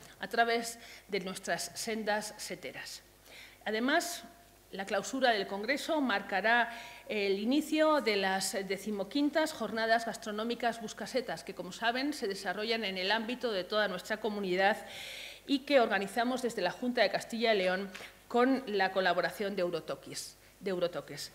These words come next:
Es un clásico del otoño que, como saben, llena de menús micológicos más de doscientos restaurantes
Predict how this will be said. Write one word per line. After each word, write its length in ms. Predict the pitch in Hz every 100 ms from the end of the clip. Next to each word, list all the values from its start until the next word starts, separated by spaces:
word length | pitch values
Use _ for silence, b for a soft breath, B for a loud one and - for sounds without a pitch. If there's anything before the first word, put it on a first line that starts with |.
| B -
Es 200 | 233 233
un 120 | 214
clásico 500 | 262 277 277 320 320
del 160 | 269 202
otoño 480 | 180 247 262 294 302
que, 100 | 208
como 220 | 175 180
saben, 400 | 214 214 220 214
llena 340 | 196 208 214
de 840 | 214 196 180 175 175 175 165 165 170
menús 480 | 170 269 294 - - B B
micológicos 800 | 214 196 190 220 240 247 247 254
más 380 | 214 233 262 240
de 140 | 294
doscientos 720 | 226 196 - 277 294 285 302
restaurantes 800 | 233 - 214 208 233 247 240